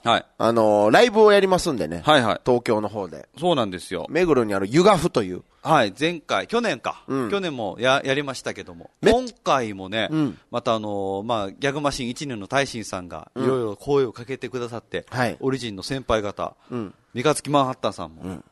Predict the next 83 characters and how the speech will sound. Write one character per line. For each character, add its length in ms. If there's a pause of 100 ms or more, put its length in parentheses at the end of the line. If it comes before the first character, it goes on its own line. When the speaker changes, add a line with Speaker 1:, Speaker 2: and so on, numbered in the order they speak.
(160)
Speaker 1:
で、 80
し 100
ゃ 60
も 100
じ 80
さ 120
ん 80
も 80
ね、 120
Speaker 2:
す 200
ご 180
い 60
よ 100
ね。 180
Speaker 1:
来 60
て 140
く 100
れ 140
る 120
ん 40
で 100
す 140
よ。 440
Speaker 2:
ん、 180 (100)
結 240
構 140
豪 260
華 120
メ 120
ン 100
バ 140
ー 20
で 80
す 160
よ。 60
Speaker 1:
そ 80
う 20
で 80
す 140
よ 100
ね。 220 (120)
Speaker 2:
う 60
ん。 120
Speaker 1:
は 220
い。 60
で、 340
ま 120
あ、 40
僕 220
ら 560
を 180
交 200
え 40
て 60
四 380
組 260
で、 240
Speaker 2:
う 80
ん。 140
Speaker 1:
ま 60
あ、 20
リ 100
ッ 20
プ 140
サ 120
ー 60
ビ 60
ス 100
期 140
待 160
を 80
ラ 120
イ 40
ブ 120
と 120
い 20
う 60
こ 100
と 140
で 100
ね。 140
Speaker 2:
は 240
い。 100